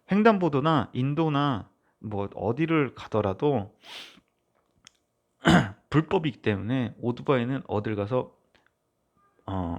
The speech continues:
보험 혜택도 못 받습니다. 왜냐? 내가 하지 말아야 할 행동을 했기 때문에 보행자, 보행자와 살짝 스치기만 해도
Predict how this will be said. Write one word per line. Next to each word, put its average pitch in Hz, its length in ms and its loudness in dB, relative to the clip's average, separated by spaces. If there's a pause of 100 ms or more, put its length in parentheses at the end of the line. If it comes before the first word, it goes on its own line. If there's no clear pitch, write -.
보험 135 280 4
혜택도 165 340 -6
못 - 140 -8
받습니다. 90 540 -10 (1040)
왜냐? 123 320 0 (240)
내가 135 240 4
하지 226 300 -2
말아야 127 340 4
할 139 80 0
행동을 165 500 -4
했기 208 220 -8
때문에 131 580 -6 (300)
보행자, 113 880 0 (500)
보행자와 123 640 2
살짝 208 440 -4
스치기만 - 560 -4
해도 123 420 -2